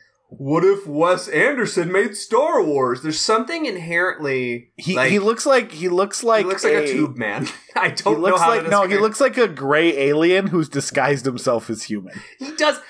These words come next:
Speaker 1: I honestly, if he was like, "I was conducting a test to see if an alien could make it in Hollywood," I'd be like, "Actually, you know what? I kinda like you now."
Speaker 2: Yeah, yeah.
Speaker 1: You did a great, you actually did a really great job, given your constraints. <laughs>
Speaker 2: Yeah.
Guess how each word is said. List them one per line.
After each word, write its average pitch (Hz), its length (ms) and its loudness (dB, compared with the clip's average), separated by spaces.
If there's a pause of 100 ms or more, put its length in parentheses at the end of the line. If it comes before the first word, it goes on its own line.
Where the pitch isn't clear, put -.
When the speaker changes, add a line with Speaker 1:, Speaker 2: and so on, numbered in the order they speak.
(200)
Speaker 1:
I 262 240 2
honestly, 254 540 -2
if 196 100 -2
he 202 120 -4
was 196 160 0
like, 170 400 0
"I 156 460 2
was 156 140 -6
conducting 143 440 -2
a 131 60 -2
test 127 320 -4
to 131 80 -10
see 127 180 -6
if 120 120 -4
an 120 120 -8
alien 120 360 -4
could 120 160 -10
make 120 200 -4
it 120 60 -2
in 113 120 -6
Hollywood," 113 520 -2
I'd 120 220 -6
be 131 100 -4
like, 127 340 -2
"Actually, 226 540 0
you 175 80 -2
know 165 160 2
what? 151 140 2
I 131 80 0
kinda 110 260 -4
like - 240 -12
you - 140 -16
now." 101 180 -4
Speaker 2:
Yeah, 117 240 -2
yeah. 117 280 -4 (100)
Speaker 1:
You 170 160 -6
did 196 160 2
a 185 60 4
great, 160 260 -4 (200)
you 170 160 0
actually 202 280 -2
did 190 160 0
a 151 60 2
really 135 360 -4
great 123 320 -4
job, 107 560 0 (1080)
given 160 380 0
your 135 140 -2
constraints. - 920 -4
<laughs> - 120 -14
Speaker 2:
Yeah. 285 220 0